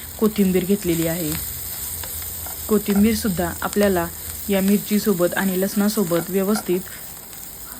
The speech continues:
बटरमध्ये भाजून घ्यायची आहे, ज्यामुळे या ठेचा पावची चव अतिशय अप्रतिम लागते. कोथिंबीरीचा छान असा फ्लेवर यामध्ये उतरतो.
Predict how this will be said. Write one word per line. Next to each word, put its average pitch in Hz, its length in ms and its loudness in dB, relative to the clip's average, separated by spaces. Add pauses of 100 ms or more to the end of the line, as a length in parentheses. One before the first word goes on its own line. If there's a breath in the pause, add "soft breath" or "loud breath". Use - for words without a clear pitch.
(140)
बटरमध्ये 202 640 4
भाजून 196 360 2
घ्यायची 170 300 -4
आहे, 165 240 -6 (460)
ज्यामुळे 214 400 6 (180)
या 185 200 0
ठेचा 208 320 2
पावची 196 420 2 (480 loud breath)
चव 190 180 6 (100)
अतिशय 214 500 4
अप्रतिम 180 480 0
लागते. 165 380 -4 (2250)
कोथिंबीरीचा 208 580 4 (120)
छान 208 180 4
असा 208 200 0
फ्लेवर 190 420 2 (360 loud breath)
यामध्ये 202 380 6
उतरतो. 165 500 -2